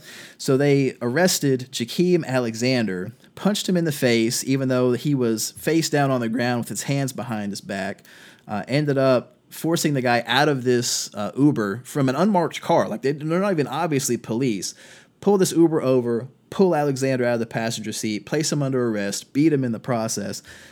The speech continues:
and then release him, uh, the next block up with a summons for disorderly conduct,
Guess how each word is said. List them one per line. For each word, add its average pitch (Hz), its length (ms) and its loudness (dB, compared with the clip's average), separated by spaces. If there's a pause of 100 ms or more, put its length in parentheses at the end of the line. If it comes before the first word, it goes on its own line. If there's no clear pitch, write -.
(140)
and 139 120 2
then 165 120 2
release 147 380 2
him, 127 320 2
uh, 107 240 -2
the 117 100 -2
next 127 200 -2
block 120 320 -2
up 117 380 -2
with 110 200 -4
a 101 60 -6
summons 120 380 0
for 113 140 -4
disorderly 110 520 -2
conduct, - 680 -8